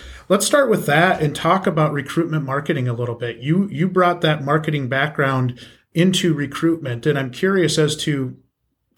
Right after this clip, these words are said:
the impact that that has, right? What is it that recruitment marketing even is? I think a lot of times businesses can get s-, kind of scared off by that because it feels like a,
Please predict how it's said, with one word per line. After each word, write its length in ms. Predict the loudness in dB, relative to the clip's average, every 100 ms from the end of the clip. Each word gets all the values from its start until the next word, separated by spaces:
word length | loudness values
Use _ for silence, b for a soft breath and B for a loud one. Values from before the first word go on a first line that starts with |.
| -12
the 280 | -2 0 2
impact 480 | 2 2 2 0 0
that 180 | -2 0
that 220 | -4 -4
has, 440 | -4 -4 -4 -8 -4
right? 260 | -2 -2
What 160 | 0 2
is 160 | 4
it 160 | 2 0
that 400 | 0 2 0 -6 -6
recruitment 540 | -4 2 0 0 -4
marketing 460 | -2 -2 -2 -4 -4
even 240 | -4 -4
is? 440 | 0 2 4 0 -2
I 140 | -2
think 240 | 0 0
a 40 | 0
lot 200 | 0 -2
of 60 |
times 440 | -2 -2 0 -2 -6 B
businesses 520 | 0 4 2 2 0
can 200 | -4 -4
get 140 | -4 -4
s-, 200 | -6 -6 -8 -4
kind 160 | -2 -2
of 80 |
scared 320 | -2 0 2 2
off 240 | -2 0
by 140 | 2
that 200 | 4 2
because 280 | 0 -4 -4
it 120 | -4
feels 280 | -6 -4 -2
like 200 | -2 -2
a, 240 | -2 -2